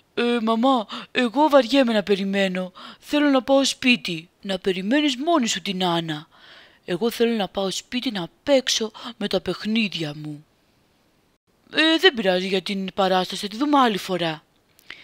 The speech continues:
«Ε, δεν γίνεται να τον αφήσω να πάει μόνο στο σπίτι, θα τον πάω εγώ.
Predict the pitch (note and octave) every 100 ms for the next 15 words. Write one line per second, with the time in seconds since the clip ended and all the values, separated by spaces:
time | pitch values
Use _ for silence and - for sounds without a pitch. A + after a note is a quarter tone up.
0 | - - - G#3 G#3 G#3 G3+ - - -
1 | G#3+ B3+ F3+ F#3+ F3 F#3 F3+ F3 F3 F3
2 | F3+ F3+ F3 F3 F3 E3+ F3 - - F3+
3 | G3 G3 F#3+ G3 F#3 F#3 F#3 E3+ - -
4 | G#3+ E4 F#4 G4 B3+ B3 B3 A#3+ A3+ B3+
5 | G#3+ A3 G3 F#3 D#3+ D#3+